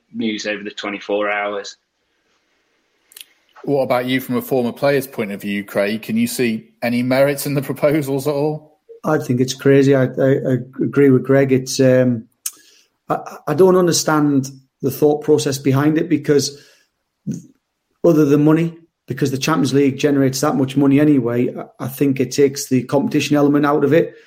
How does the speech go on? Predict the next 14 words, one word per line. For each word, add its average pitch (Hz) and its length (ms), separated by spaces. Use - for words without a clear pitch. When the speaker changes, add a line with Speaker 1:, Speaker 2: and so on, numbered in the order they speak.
Speaker 3:
The 127 60
fact 143 200
that 131 140
these 135 200
founded 139 480
clubs - 600
can't 143 260
be 131 80
relegated, 147 680
um, 127 440
and 131 120
they're 131 100
on 135 100
about, 127 500